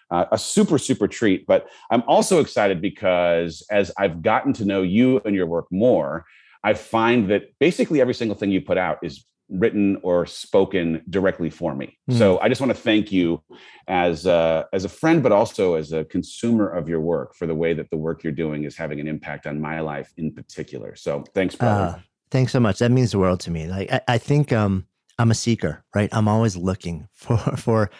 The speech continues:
Speaker 2: to get as close to the truth as possible and then to share whatever I discover,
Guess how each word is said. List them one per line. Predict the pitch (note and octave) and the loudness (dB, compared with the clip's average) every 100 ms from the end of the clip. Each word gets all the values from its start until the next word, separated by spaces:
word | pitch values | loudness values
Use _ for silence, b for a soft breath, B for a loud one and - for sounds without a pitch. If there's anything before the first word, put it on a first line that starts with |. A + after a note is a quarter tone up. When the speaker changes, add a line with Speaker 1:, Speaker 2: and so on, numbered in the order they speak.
| B | B
Speaker 2:
to | - | -4
get | A2 A2+ | 0 2
as | G#2+ | 0
close | - - B2 A#2+ - | -4 -2 0 0 0
to | A2 | -2
the | F#2 | -2
truth | - - G#2 - | -2 0 2 2
as | F2+ | -4
possible | - - E2+ - G2+ A2 A2 G#2 G2+ | -4 -6 -4 -4 -2 0 2 0 -4
and | F2 | -6
then | F2 E2+ | -6 -6
to | |
share | F2 E2+ E2+ | -6 -6 -6
whatever | D#2+ E2 F2 | -6 -6 -6
I | E2 | -6
discover, | D#2+ - E2 G2+ | -10 -6 -4 -2